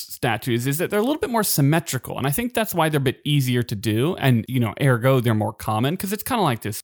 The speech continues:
ball, right? And then it kinda spreads out. You could, you can kinda see how that works as a statue.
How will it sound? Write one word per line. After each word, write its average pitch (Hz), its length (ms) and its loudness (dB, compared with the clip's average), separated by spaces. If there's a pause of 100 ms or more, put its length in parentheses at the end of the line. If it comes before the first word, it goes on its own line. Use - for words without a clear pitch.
ball, 110 360 2
right? 104 340 -4
And 110 140 -4
then 107 140 -4
it - 100 -12
kinda 107 260 -4
spreads 104 500 -4
out. 101 320 -4
You 135 100 -2
could, 120 240 -4
you 165 80 -6
can 180 100 0
kinda 170 220 0
see 127 240 0
how 113 140 2
that 98 160 0
works 110 260 -2
as 110 100 -6
a 104 60 -4
statue. 127 480 -2